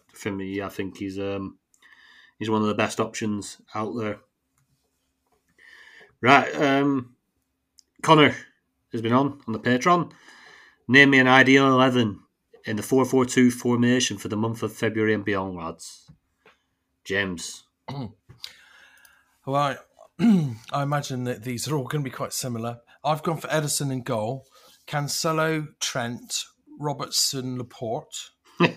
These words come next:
Speaker 1: Yeah.
Speaker 2: <laughs>
Speaker 1: Yeah.
Speaker 2: K-, uh, th-, then the, the midfielders I m-, mentioned earlier, really, K D B, Mahrez, Maddison, Sterling, and up front, Salah and Kane.
Speaker 1: Wow.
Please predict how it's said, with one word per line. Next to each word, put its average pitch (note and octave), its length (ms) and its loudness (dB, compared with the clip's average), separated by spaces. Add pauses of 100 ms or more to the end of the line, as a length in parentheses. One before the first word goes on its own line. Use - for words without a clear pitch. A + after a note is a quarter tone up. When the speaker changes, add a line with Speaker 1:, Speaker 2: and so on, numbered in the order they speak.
(720)
Speaker 1:
Yeah. A#2 240 2 (280)
Speaker 2:
<laughs> C3+ 320 -6
Speaker 1:
Yeah. A#2 240 4 (440)
Speaker 2:
K-, - 280 -2
uh, C#3+ 240 -4 (100)
th-, F3 260 4
then F#3 240 4
the, D#3 240 4
the D3 80 -6
midfielders C#3+ 560 -6
I C3 80 0
m-, B2+ 200 -6
mentioned B2+ 440 -6
earlier, B2 340 -6
really, A2+ 320 -8
K C#3+ 240 -8
D C3+ 140 -10
B, A2+ 220 -8
Mahrez, A#2+ 560 -6
Maddison, B2 540 -6
Sterling, A2+ 600 -6 (420)
and B2+ 140 -4
up - 200 -6
front, - 600 -6 (240)
Salah A#2 420 -6
and A2 140 -12
Kane. A2 320 -10 (2000)
Speaker 1:
Wow. A#2 440 0